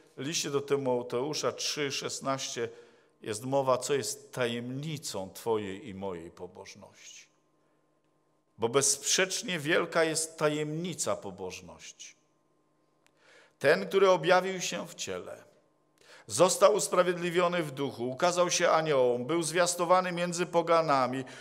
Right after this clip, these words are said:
uwierzono w Niego na świecie, wzięty został w górę do chwały.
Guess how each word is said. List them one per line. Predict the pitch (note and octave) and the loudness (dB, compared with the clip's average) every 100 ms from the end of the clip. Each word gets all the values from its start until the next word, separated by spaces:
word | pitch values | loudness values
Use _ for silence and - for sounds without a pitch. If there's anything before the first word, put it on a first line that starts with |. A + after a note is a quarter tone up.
| - | -8
uwierzono | D#3+ E3 F3+ F3 F#3+ F3+ | -2 4 4 4 2 2
w | |
Niego | F3+ F#3+ F3+ | 0 0 2
na | F3 | 4
świecie, | - F3 E3+ D#3+ D3 | 2 2 2 2 0
wzięty | C3 D3+ G3 F#3 F3+ | 0 2 2 0 0
został | F#3 F#3 F3 D#3 | 2 4 6 6
w | C#3+ | 4
górę | F3+ F#3+ F#3 E3+ D3 | 4 6 6 4 6
do | D#3+ E3 | 6 6
chwały. | - F3+ D#3+ | 2 6 6